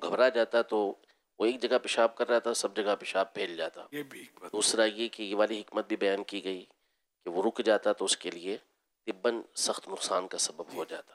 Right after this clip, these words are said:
Speaker 2: سبحان اللہ۔ سرکار تو حکیم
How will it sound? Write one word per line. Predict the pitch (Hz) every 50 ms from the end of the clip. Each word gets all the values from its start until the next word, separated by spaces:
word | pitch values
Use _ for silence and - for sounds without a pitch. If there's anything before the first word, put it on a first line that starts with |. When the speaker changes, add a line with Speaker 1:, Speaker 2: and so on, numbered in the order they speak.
| _ _ _ _ _ _ _ _ _ _ _ _ _ _ _ _ -
Speaker 2:
سبحان | - - - - - - - - -
اللہ۔ | - - - - - - _ _ _ _ _ _ _ -
سرکار | 160 170 165 - 208 214 214 196 - - - - - _ _
تو | - 214 214
حکیم | 185 - 170 - - - 254 262 247